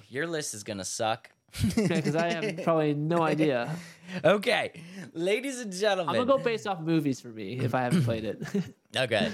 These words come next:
Speaker 1: Ad-, Adam, Adam's first pick. Um, I mean, I, I'm not gonna dirt you too bad. First pick, uh, Amazing Spider-Man for the P S three.
Speaker 2: Ooh, like, based off of the one with, uh, Andrew Garfield?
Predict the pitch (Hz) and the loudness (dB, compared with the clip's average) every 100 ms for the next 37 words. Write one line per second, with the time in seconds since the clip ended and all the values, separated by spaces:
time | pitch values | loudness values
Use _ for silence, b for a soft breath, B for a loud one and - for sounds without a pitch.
0 | - 131 135 139 147 160 160 151 - 139 | 0 0 0 0 0 0 -2 -2 0 0
1 | 147 143 - 139 135 - 143 107 - b | 0 -4 -2 -2 -2 -2 -2 -2 -4 b
2 | b b 123 131 127 120 120 _ _ _ | b b 0 0 0 -4 -10 _ _ _
3 | - - _ _ _ 151 185 190 185 165 | -20 -20 _ _ _ 0 0 0 0 0
4 | 160 - 175 147 101 90 80 78 87 - | -2 -4 -4 -4 -4 -8 -8 -8 -8 -10
5 | 87 78 82 B B - 170 160 127 90 | -6 -4 -4 B B 0 0 2 -2 -4
6 | - 120 117 117 139 143 139 123 117 98 | -2 -2 0 0 0 0 -2 -2 -2 0
7 | 87 82 101 90 107 90 - 78 76 B | -2 -4 -6 -6 -4 -4 -4 -8 -10 B
8 | B B - - 240 233 220 196 175 143 | B B -2 6 8 8 8 8 6 4
9 | 120 113 107 - 143 - 180 180 190 170 | 2 -2 -8 -4 -4 0 -2 0 -2 -4
10 | 165 170 165 156 147 147 143 135 135 147 | -2 0 2 2 2 2 0 2 0 -4
11 | 147 143 147 156 202 | -6 -2 0 0 -2